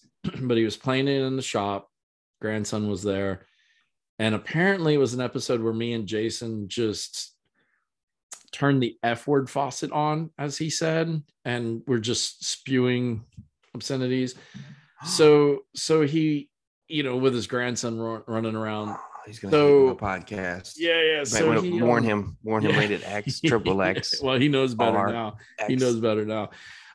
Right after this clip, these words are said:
Speaker 1: Um,
Speaker 2: Oh,
Speaker 1: so yeah,
Speaker 2: man.
Speaker 1: so, so he had left me a one-star review on Apple and was just like, you know, "These guys were better than this. I thought, you know, it was gonna be a good
Speaker 2: <sighs>
Speaker 1: podcast, blah, blah, blah, blah." Um,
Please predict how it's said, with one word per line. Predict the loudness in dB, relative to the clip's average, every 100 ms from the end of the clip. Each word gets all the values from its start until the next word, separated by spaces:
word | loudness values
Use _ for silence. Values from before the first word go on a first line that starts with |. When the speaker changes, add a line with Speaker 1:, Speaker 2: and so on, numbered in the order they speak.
| 2
Speaker 1:
Um, | 4 4 0
Speaker 2:
Oh, |
Speaker 1:
so | 2
yeah, | 4 4
Speaker 2:
man. | 4
Speaker 1:
so, | 2 2 2 0
so | -2 0
he | 2
had | 2
left | 2 -2 -4 -8
me |
a | -6
one-star | -4 -4 -4 -4 -2
review | 0 2 0 0
on | -4
Apple | -6 -8 -4 -2 0 -2 _ _ _ -4
and | 0
was | 0 0
just | -2 -2
like, | -2 -2
you |
know, | -4 -2
"These | 0 0 -2
guys | -2 -2 0
were | -2
better | -2 -2 -2
than | -2 -4
this. | -6 -4 -6 -6
I | -6
thought, | -2 0 0 -4
you | -4 -4
know, | -2 -2
it |
was | -2 -4
gonna | -4
be | -2 -2
a |
good | 0 -2
Speaker 2:
<sighs> | -2
Speaker 1:
podcast, | -4 -4 -2 -6 -6 -4
blah, | -4
blah, | -4 -4
blah, | -4 -6 -8 _ _ _ _ -4
blah." | 2 2 2
Um, | 0 -6